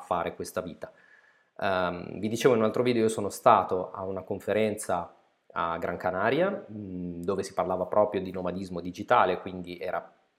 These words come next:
strapiena di persone che fanno questo tipo di vita, viaggiano, ma vi posso assicurare che nessuno di loro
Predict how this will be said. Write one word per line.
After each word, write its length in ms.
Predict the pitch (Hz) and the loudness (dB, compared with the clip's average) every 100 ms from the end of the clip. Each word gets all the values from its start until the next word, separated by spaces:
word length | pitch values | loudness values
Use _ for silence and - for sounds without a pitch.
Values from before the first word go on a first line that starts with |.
| - | -18
strapiena 580 | - - - 147 113 98 | -4 -2 4 4 4 2
di 120 | 95 | -2
persone 500 | 104 92 - 101 - | -2 -2 -2 -2 -4
che 320 | - 104 - - - _ _ | 0 0 -2 -14 -20 _ _
fanno 400 | _ 127 113 101 | _ 6 6 4
questo 280 | 104 - 98 | 0 -2 -6
tipo 220 | 101 98 | -4 -4
di 80 | 95 | -2
vita, 460 | 175 185 95 90 110 | -2 2 0 0 -6
viaggiano, 920 | 104 110 92 92 113 143 220 - - | 0 2 2 0 0 2 0 -4 -4
ma 140 | 107 107 | 0 2
vi 100 | 113 | 2
posso 220 | 147 - | 2 0
assicurare 440 | 117 120 113 110 | 0 4 4 4
che 120 | 104 | 2
nessuno 480 | 104 - - 135 113 | -4 -6 0 2 4
di 100 | 104 | 4
loro 680 | 110 110 110 107 107 107 | 6 8 8 6 6 2